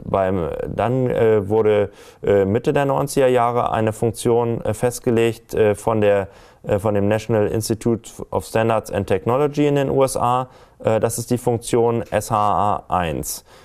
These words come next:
Äh, diese, ähm, bei dieser Funktion hat man jetzt quasi eine ähnliche Situation wie bei dem M D fünf. Die Funktion ist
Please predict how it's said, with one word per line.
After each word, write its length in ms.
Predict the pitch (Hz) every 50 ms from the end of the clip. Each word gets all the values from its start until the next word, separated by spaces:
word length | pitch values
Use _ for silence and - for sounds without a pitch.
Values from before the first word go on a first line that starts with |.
| - _ _ _
Äh, 340 | - 104 104 101 98 98 98
diese, 640 | - - 139 156 160 170 170 165 160 156 - - - - -
ähm, 400 | 120 120 120 120 120 120 117 107
bei 120 | 113 113
dieser 260 | 113 131 143 156 143
Funktion 480 | 139 - - 135 123 - - 135 135 131
hat 160 | 131 123 -
man 100 | 123 120
jetzt 240 | 120 117 117 - -
quasi 280 | - 117 113 110 113
eine 100 | 110 110
ähnliche 380 | - 90 107 113 120 110 - 117
Situation 720 | 101 113 107 - 113 110 107 - - 117 110 110 113 104
wie 80 | 104 107
bei 160 | 92 104 101
dem 160 | 101 104 101
M 180 | - - 104 101
D 140 | 101 98 92
fünf. 420 | - - 92 73 64 78 - - - _ _
Die 300 | - 90 101 101 95 95
Funktion 600 | 85 - - 104 95 - - - 107 104 104 104 92
ist 280 | 90 92 - - -